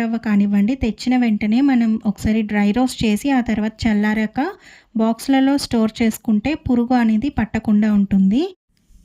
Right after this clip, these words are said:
ఈ టిప్ చాలా బాగా హెల్ప్ అవుతుందండి, ఒకసారి ట్రై చేసి చూడండి. ఇలా మనం వాటర్ యాడ్ చేసి మూత పెట్టేసి ఓవర్ నైట్ ఇలా నానబెట్టుకుంటే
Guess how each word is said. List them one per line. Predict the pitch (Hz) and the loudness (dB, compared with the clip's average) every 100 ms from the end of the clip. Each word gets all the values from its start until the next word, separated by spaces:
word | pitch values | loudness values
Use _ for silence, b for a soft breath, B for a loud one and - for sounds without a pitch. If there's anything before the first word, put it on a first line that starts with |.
| 254 | 0
ఈ | 262 | 0
టిప్ | 254 247 - | -2 -4 -6
చాలా | 254 226 226 240 | -4 0 0 0
బాగా | 240 240 240 | 0 0 0
హెల్ప్ | 226 220 226 | 0 0 0
అవుతుందండి, | 220 233 220 214 202 240 349 - | 0 0 2 2 2 2 -2 -6
ఒకసారి | 208 - 220 311 | -6 -4 -2 -2
ట్రై | - 220 208 | 0 0 0
చేసి | 226 220 - | -2 -2 0
చూడండి. | 202 196 196 247 381 B B B - | 2 4 2 0 -4 B B B -2
ఇలా | 233 254 | 2 2
మనం | 254 254 285 | 2 2 2
వాటర్ | 214 208 269 262 | 2 0 2 0
యాడ్ | 214 - | 0 -2
చేసి | 220 208 285 311 | -4 -2 0 2
మూత | 233 220 233 | 2 0 -4
పెట్టేసి | 220 202 - 294 - | -6 -8 -4 -4 0
ఓవర్ | 220 233 240 220 | 0 2 0 0
నైట్ | 214 226 269 226 | -4 -6 -4 -2
ఇలా | 220 214 - - 214 | 0 -2 -6 -4 0
నానబెట్టుకుంటే | 208 208 233 240 - 226 196 226 | 2 2 0 -2 -4 0 0 0